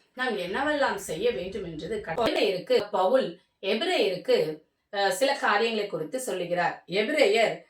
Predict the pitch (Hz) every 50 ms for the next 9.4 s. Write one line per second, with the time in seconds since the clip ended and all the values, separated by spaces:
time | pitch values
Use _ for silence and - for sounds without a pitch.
0 | _ _ _ - 254 311 440 381 285 240 226 214 220 202 196 185 185 190 - 214
1 | 196 196 196 180 170 - 160 202 262 285 277 254 220 208 185 175 175 175 - 226
2 | 185 165 - - 196 196 190 190 196 202 - 156 151 170 165 - - 143 143 160
3 | 214 220 - - - _ _ _ _ _ - - - 277 302 311 - - - -
4 | - - - _ - - - - 339 339 311 262 220 208 196 196 196 202 262 247
5 | 202 190 208 240 240 247 233 196 180 175 175 170 170 196 240 254 226 226 220 208
6 | 202 - 196 190 214 262 277 262 240 226 202 196 196 196 180 170 170 175 160 156
7 | 156 151 151 - 165 170 175 180 170 160 165 160 - 190 196 196 165 156 156 156
8 | 156 143 139 151 156 - - - _ - - - - - - - - 359 359 294
9 | - 269 240 226 208 180 - -